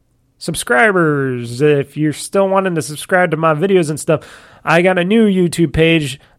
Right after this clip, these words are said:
Go over to that, 'cause I'm gonna eventually cancel this one out." Maybe, maybe I'll let it go in September or something or whatever.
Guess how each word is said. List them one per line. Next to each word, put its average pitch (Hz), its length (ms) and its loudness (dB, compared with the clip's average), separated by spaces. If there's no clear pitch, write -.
Go 196 220 6
over 202 160 4
to 175 220 4
that, 202 380 0
'cause 156 180 -2
I'm 156 260 -4
gonna 170 320 0
eventually 165 500 -2
cancel 175 440 -4
this 185 300 0
one 151 200 -2
out." 139 320 -2
Maybe, 175 520 0
maybe 170 180 0
I'll 151 160 4
let 147 140 2
it 135 100 -2
go 147 300 2
in 127 160 -4
September 123 600 -6
or 113 60 -8
something 120 460 -10
or 117 160 -8
whatever. 120 520 -6